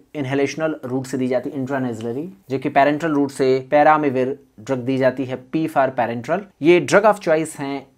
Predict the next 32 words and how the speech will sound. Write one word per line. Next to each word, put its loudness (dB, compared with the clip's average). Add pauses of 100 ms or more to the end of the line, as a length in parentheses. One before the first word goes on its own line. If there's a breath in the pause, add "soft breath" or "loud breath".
एच -4
फ़ाइव 0
एन -2
वन -6
बर्ड -2
फ्लू -2
के -6
लिए, -4
एच -6
वन -4
एन -6
वन -6
स्वाइन -8
फ्लू -4
के -4
लिए। -6 (240 soft breath)
एक -4
नया 0
ड्रग -2
आया -8
है, -18 (220)
lelinavir, 0 (320)
ये 0
इनहेलेशनल 0 (120)
रूट -4
से -2
इसको -2
भी 0
दिया 0
जा 4
रहा 2
है। -14